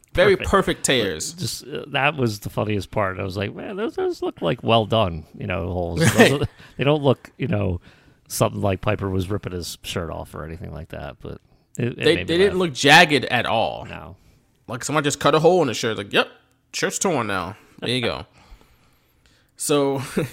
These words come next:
Speaker 1: <laughs> they, he runs through the parking lot and he just yells his way through the parking lot. "Ah!" <laughs> Then he gets to steps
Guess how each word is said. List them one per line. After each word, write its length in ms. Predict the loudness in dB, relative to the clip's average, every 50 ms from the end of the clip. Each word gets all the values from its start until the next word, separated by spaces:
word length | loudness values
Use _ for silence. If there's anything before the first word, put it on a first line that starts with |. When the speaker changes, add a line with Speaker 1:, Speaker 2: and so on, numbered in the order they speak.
| -12 _
Speaker 1:
<laughs> 420 | _ -20 -20 _ _ _ _ _
they, 120 | -4 -4 -2
he 380 | -2 -4 -6 -4 -2 -2 -2
runs 260 | 0 4 4 4 4 4
through 80 | 0
the 80 | -2 2
parking 320 | 4 6 6 6 6 4
lot 120 | 2 2 2
and 80 | 0
he 80 | -2 0
just 300 | 0 0 0 0 -2 -6
yells 640 | -10 -2 2 4 6 6 6 6 6 4 2 0
his 120 | 0 0 0
way 100 | 0 -2
through 100 | -2 -2
the 60 | 2
parking 280 | 4 4 4 4 0
lot. 100 | -4 0 6
"Ah!" 1800 | 8 8 10 10 10 10 10 10 10 10 10 10 10 10 10 10 8 8 8 6 6 6 6 6 6 6 6 6 8 8 8 8 8 6 4 -2 -8
<laughs> 400 | -12 -12 -12 -12 -12 -12 -4 2
Then 140 | 4 6 6
he 80 | 6
gets 240 | 6 6 4 2 2
to 100 | 0 0
steps 600 | -2 2 6 6 6 6 6 2 -2 -2 -4 -8